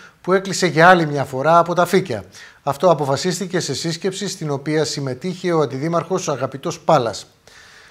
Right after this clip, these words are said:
Ο καθαρισμός θα γίνει με μια νέα τεχνική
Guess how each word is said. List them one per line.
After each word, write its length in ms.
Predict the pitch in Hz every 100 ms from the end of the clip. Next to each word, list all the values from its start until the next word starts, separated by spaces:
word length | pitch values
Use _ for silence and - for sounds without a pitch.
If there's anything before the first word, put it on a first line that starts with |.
| _ _
Ο 80 | 190
καθαρισμός 560 | 190 170 156 165 214
θα 100 | 180
γίνει 360 | 151 170 175 180
με 220 | 160 156
μια 300 | 147 170 160
νέα 300 | 160 185 147
τεχνική 580 | 131 117 120 - 196